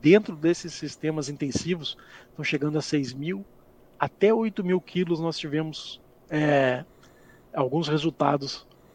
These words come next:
esses anos, esses, essas últimas safras. Então, assim, dentro de um sistema produtivo, o arroz se encaixa muito bem. É uma cultura que traz rentabilidade,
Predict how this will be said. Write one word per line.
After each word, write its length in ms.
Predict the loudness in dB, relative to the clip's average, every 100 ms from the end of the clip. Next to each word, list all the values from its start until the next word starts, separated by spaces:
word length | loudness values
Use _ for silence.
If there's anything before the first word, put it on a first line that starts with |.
| _ -6
esses 320 | -4 0 2
anos, 240 | 2 2
esses, 280 | -2 0 0
essas 300 | 0 0 -2
últimas 340 | -4 -2 -2 0
safras. 500 | -2 -6 -10 -16 -18 -20
Então, 300 | 2 4 4
assim, 260 | 0 -4 -6 _ -20 -20 -20 -20 _ -20 -20 -20 _ _ _ -20 -20 -20
dentro 460 | 0 6 6 4
de 100 | -2
um 80 | -6
sistema 540 | -6 -8 -2 -2 0
produtivo, 680 | 0 -2 -2 -4 0 0 0
o 180 | 0 2
arroz 380 | 2 2 0 -2
se 100 | -6
encaixa 440 | 2 2 4 0
muito 520 | -2 -4 -2 -2 -2
bem. 260 | 0 0 -2 -16 -20 -20 -20 -20 -20 -20 -6
É 100 | 0
uma 160 | 0
cultura 400 | 0 -6 -2 -2
que 120 | 0 -2
traz 500 | 0 2 0 -2 -12 -4
rentabilidade, 880 | 0 2 4 2 4 2 0 -6